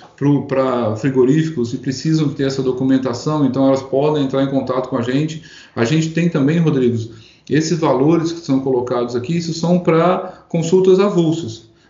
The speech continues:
Mas se você é uma empresa, se você é uma instituição financeira, se você tem, é, a necessidade de fazer consultas em lote, consultas de volumes,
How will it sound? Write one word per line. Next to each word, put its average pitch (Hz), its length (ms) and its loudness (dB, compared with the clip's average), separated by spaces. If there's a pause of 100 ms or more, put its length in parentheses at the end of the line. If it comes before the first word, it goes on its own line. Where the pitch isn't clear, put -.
Mas 170 180 -2
se 190 80 -2
você 190 540 4
é 190 60 0
uma 190 140 -2
empresa, 160 420 0
se 139 100 -12
você 139 180 -6
é 165 40 -6
uma 175 60 -2
instituição 180 460 -4
financeira, 156 640 2
se 123 120 -6
você 139 320 -2
tem, 165 520 -2 (320)
é, 131 180 2
a 131 80 4
necessidade 139 640 0
de 139 100 -6
fazer 135 320 -4
consultas 143 640 -2
em 139 80 4
lote, 139 540 0
consultas 156 460 -4
de 143 80 -6
volumes, 139 760 0